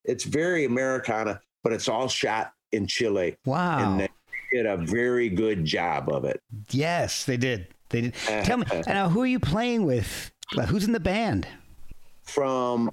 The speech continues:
Speaker 1: Memphis, Tennessee, Hubert Crawford. Uh, and I met Hubert years and years ago in nineteen ninety-seven, I think it was.
Speaker 2: Okay.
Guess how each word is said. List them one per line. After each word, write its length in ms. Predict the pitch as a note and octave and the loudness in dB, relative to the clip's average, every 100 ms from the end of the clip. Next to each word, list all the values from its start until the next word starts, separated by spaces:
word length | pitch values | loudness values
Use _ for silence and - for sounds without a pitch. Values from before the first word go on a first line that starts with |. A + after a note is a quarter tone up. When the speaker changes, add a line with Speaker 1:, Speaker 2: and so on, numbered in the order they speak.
| - | 0
Speaker 1:
Memphis, 560 | A#2+ C#3+ F#3 G3 F3 | 2 2 0 0 0
Tennessee, 800 | - E3+ E3 D#3 - A#2+ A2+ D3+ - - _ _ | 0 0 0 0 0 2 2 0 -4 -20 _ _
Hubert 400 | - F#3+ F#3 - | -2 2 2 0
Crawford. 640 | - D3 C3+ B2 A#2+ B2+ - _ _ _ _ _ _ - | 0 0 2 0 0 0 -2 _ _ _ _ _ _ -4
Uh, 180 | G#2+ G#2+ | -2 0
and 100 | G#2+ | 0
I 100 | A2 | 2
met 320 | A2+ C3+ E3+ | 2 2 0
Hubert 580 | G2+ C3+ C3 C3 C3+ - _ - | 0 0 2 2 -2 -6 _ -4
years 360 | B2 C#3 D3+ C#3 | 0 2 2 2
and 100 | C3+ | 2
years 300 | C#3 C3 A#2 | 2 2 0
ago 580 | G#2+ A#2 A#2+ A#2+ A#2 - - | 2 2 2 2 0 -4 -4
in 240 | G2 G2 | 0 2
nineteen 960 | G#2 B2 C3+ B2+ - C3+ C3 B2+ A#2 A2+ | 2 2 0 -2 -2 0 2 2 2 2
ninety-seven, 2500 | A#2 B2 B2 A#2 A#2 A#2+ A#2+ A#2+ A#2+ A#2 A2+ A2+ A2+ G#2+ G#2+ G#2+ G2+ F#2+ F2 - - - F#2 C#3 D3+ | 2 2 2 2 2 2 2 2 2 2 2 2 2 2 2 2 2 0 0 -4 -4 0 0 2 0
I 100 | B2+ | 0
think 300 | G#2+ A2+ G2 | 0 -2 0
it 120 | F#2+ - | 0 0
was. 540 | F2+ E2 - - - A2+ | 0 0 -2 -6 -6 -4
Speaker 2:
Okay. 360 | C3+ G#2 C#3 | 0 0 0